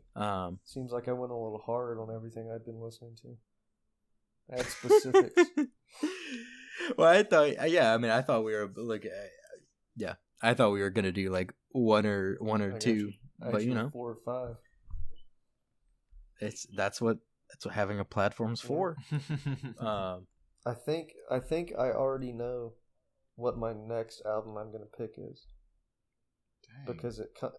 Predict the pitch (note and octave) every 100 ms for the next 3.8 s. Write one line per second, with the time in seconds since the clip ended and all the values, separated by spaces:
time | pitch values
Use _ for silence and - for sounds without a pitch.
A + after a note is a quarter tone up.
0 | - A2+ G#2 F#2+ F2 A#2 E3+ B3+ D#3+ G#2+
1 | G2+ - G#2 G#2 - F2+ F#2 G#2+ C#3 A#2
2 | G2+ A2 G2+ G2 F#2 - - G2 E2+ F2
3 | F#2+ F2+ F#2 F#2+ F#2+ C#2 -